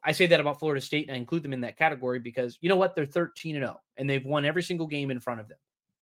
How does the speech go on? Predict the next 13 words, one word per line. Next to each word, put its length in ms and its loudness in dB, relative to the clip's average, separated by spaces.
And 440 4
I 80 2
think 340 2
I, 200 0
my 120 2
hope, 300 2
my 100 0
hope 260 0
for 80 2
next 280 -2
season 320 -8
is 160 -10
that 320 -6